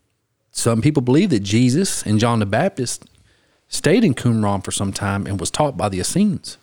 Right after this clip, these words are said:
And through regression, on the book I'm reading, um, Jesus and the Essenes, right over here in the chair that Dolores had, her first regressional book she wrote was a girl that was regressed back in time to the time of the Essenes.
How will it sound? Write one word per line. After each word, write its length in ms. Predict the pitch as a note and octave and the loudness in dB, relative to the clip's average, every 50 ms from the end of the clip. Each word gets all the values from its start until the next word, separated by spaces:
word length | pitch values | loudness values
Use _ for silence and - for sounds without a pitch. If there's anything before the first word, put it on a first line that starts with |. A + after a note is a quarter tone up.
| _ _ _ _ _ _ _ _ _ _ _ _ _ _ _ _ _ _ _ - - | _ _ _ _ _ _ _ _ _ _ _ _ _ _ _ _ _ _ _ -20 -8
And 180 | - A2+ A#2 G#2 | -4 -4 -2 0
through 100 | B2 A#2 | 2 2
regression, 720 | A2 G#2 F2+ G#2+ A#2 E3 F#3+ F3+ - - G#2 G2+ A2+ - - - | 2 2 2 2 4 4 2 2 2 0 -2 -2 -2 -4 -8 -8
on 140 | - G#2+ | -6 -4
the 60 | G2 F#2 | -2 0
book 200 | G#2 C#3 D#3+ - | 0 0 0 0
I'm 140 | B2 G2+ G2+ | 0 0 0
reading, 320 | G2 G2+ G#2+ A#2+ A2 G2 | 0 2 0 0 0 -2
um, 280 | F#2+ G2+ G2+ G2 F#2 F2+ | -2 -2 -4 -4 -4 -4
Jesus 300 | F#2+ A2+ A2+ G#2+ G2 - | -2 0 0 0 -2 -4
and 80 | E2+ | -6
the 60 | E2 E2 | -8 -6
Essenes, 360 | - - D3+ E3+ D#3 A#2+ G#2 | -2 0 0 2 2 0 0
right 120 | G#2+ G#2 | 0 0
over 160 | G2+ G2 F#2+ | -2 -2 -4
here 60 | G2 F#2+ | -4 -4
in 80 | F#2 | -6
the 100 | F2 E2 - - - _ _ | -6 -8 -12 -16 -20 _ _
chair 280 | - - C#3 E3 D#3+ C3 | -4 0 2 2 2 2
that 100 | G#2 F#2 | 2 0
Dolores 380 | F2 F2+ G2+ G2+ G#2 F#2+ - - | 0 0 0 2 0 0 -2 -4
had, 100 | D2+ - - _ _ _ | -8 -10 -14 _ _ _
her 180 | _ - A2+ G#2 | _ -4 -2 -2
first 340 | - - B2+ C#3 C#3+ C3 - | 0 0 2 2 2 2 0
regressional 580 | B2+ A#2 A2 A#2+ B2 C3 - - C3 A#2+ A#2 A2 | -2 0 2 2 0 0 0 -2 0 0 0 2
book 220 | G#2 A#2+ C3+ - - | 2 2 2 0 0
she 160 | - - G2 | -4 -4 -4
wrote 360 | F2 E2 D#2 D#2+ E2+ - - _ _ _ _ _ _ _ _ _ _ _ - | -2 -2 -2 -4 -4 -6 -10 _ _ _ _ _ _ _ _ _ _ _ -12
was 140 | G#2 G2 | -6 -2
a 100 | G2 G2 F#2 | -2 -2 0
girl 280 | F#2 A#2 D3+ D#3+ D3 A2+ | 2 2 4 4 4 2
that 80 | G2 D#2+ | 2 0
was 100 | F#2 G2 | 0 -2
regressed 400 | G2+ F2+ F#2 F#2+ F#2+ - - - | -2 0 0 0 0 -2 -2 -2
back 180 | F#2+ F#2+ F2+ - | -2 -2 0 -2
in 60 | A2+ | -2
time 340 | G#2+ - A2+ F#2 F#2+ G2 G#2 G#2+ | -2 -2 -2 -2 -2 -2 -4 -6
to 100 | - G#2 | -6 -4
the 140 | F#2 F2 D#2+ | -4 -4 -4
time 380 | F#2+ - - - G#2 G2+ G2 | -6 -10 -6 -2 0 0 2
of 60 | G#2+ A2+ | 2 4
the 100 | C3 C#3 | 2 2
Essenes. 520 | C#3 - - G#2+ G2+ G2+ G2+ G2+ - | 2 0 -2 -2 -2 -2 -2 -4 -6